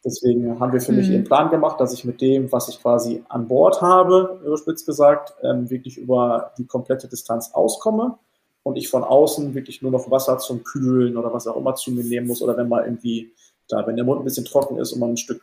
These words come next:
Speaker 1: einen Schluck Gel nimmt, dann geht das vielleicht nicht ganz so astrein runter. Deswegen noch mal ein Stück Wasser von außen. <laughs> Aber ansonsten habe ich tatsächlich
Speaker 2: Ja.
Speaker 1: über alle Disziplinen, über den kompletten, ähm, Wettkampf immer alles mit dabei gehabt. Damit ich weiß, okay, ich bekomme die richtige Menge von dem richtigen Zeug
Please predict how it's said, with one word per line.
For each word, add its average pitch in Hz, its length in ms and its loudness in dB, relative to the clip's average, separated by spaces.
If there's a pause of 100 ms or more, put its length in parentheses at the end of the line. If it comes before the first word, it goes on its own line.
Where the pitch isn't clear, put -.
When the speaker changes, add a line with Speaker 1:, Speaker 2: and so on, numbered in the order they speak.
Speaker 1:
einen - 60 -2
Schluck 135 240 -4
Gel 143 240 4
nimmt, 143 280 -2
dann 127 380 0
geht 131 120 0
das 127 120 -4
vielleicht 127 160 0
nicht - 100 -14
ganz - 200 2
so 113 80 2
astrein 131 360 2
runter. 139 380 -2 (240)
Deswegen 139 280 0
noch 139 120 4
mal 135 60 -4
ein - 40 -2
Stück - 200 -2
Wasser 165 240 6
von 156 160 6
außen. 147 320 6
<laughs> - 760 -4
Aber - 200 6
ansonsten 147 320 4
habe 151 120 2
ich - 60 -2
tatsächlich 147 480 2
Speaker 2:
Ja. 208 180 2
Speaker 1:
über 127 300 6 (160)
alle 170 460 4
Disziplinen, 147 800 -4
über 127 180 -4
den 127 140 -8
kompletten, 131 640 -6 (240)
ähm, 123 500 -6
Wettkampf 123 480 -6
immer 139 280 -6
alles 123 280 -4
mit 123 100 -14
dabei - 220 -2 (100)
gehabt. - 280 -20 (760)
Damit 120 240 -8
ich - 80 -18
weiß, 127 340 2
okay, 160 500 -4
ich - 100 -20
bekomme 127 260 -6
die 127 60 -4
richtige 127 340 -8
Menge 151 460 -4
von 131 240 -6
dem 123 180 -4
richtigen 135 380 -10
Zeug 139 400 4